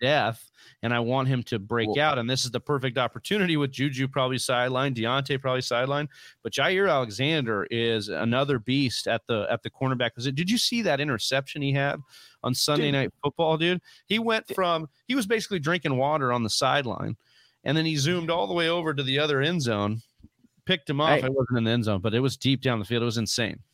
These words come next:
Speaker 2: I'm, I'm just glad you finally came around on your boy. I've been telling you
Speaker 1: Are you
Speaker 2: this since
Speaker 1: kidding me?
Speaker 2: preseason. Jaire is amazing.
Speaker 1: Are you kidding me? You,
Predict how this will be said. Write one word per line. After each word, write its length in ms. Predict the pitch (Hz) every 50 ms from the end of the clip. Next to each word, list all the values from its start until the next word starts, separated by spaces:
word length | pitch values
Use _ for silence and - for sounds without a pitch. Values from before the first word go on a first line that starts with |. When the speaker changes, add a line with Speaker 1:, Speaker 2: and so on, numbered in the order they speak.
| _ _ _ _ -
Speaker 2:
I'm, 360 | 110 123 147 165 170 156 -
I'm 160 | - 143 165 202
just 200 | 233 262 - -
glad 360 | 185 190 196 190 190 185 170
you 80 | 180
finally 400 | 170 - 190 170 185 208 214 208
came 240 | 190 - 196 202 190
around 320 | 185 185 190 190 196 196 190
on 140 | 196 196
your 120 | 190 180 170
boy. 520 | 127 - 123 156 202 254 294 269 170 117 82
I've 140 | 127 220
been 160 | 233 311 311 -
telling 360 | - - 285 302 311 320 294
you 100 | 294 302
Speaker 1:
Are 0 |
you 40 | 294
Speaker 2:
this 160 | 302 302 -
since 200 | - 285 285 190
Speaker 1:
kidding 100 | 214 226
me? 60 | 247
Speaker 2:
preseason. 640 | - 294 339 330 480 - - 285 262 202 196 160 - - - - -
Jaire 500 | - 220 233 247 269 277 311 320 311 294
is 160 | 269 220 - 196 - -
amazing. 840 | 202 208 202 202 208 233 269 285 285 277 269 233 208 175 143 113
Speaker 1:
Are 60 | 160
you 60 | 165 180
kidding 180 | 214 226 220
me? 220 | 220 240 240 240 226
You, 200 | 220 233 -